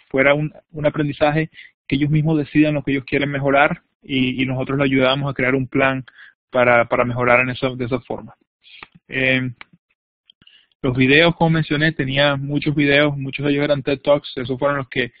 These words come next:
les parecieron más interesantes porque aunque ted,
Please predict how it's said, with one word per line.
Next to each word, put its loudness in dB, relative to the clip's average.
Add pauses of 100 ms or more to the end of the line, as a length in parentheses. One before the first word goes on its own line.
(640)
les -4
parecieron 0
más 0
interesantes 0
porque -2 (640)
aunque 0
ted, 0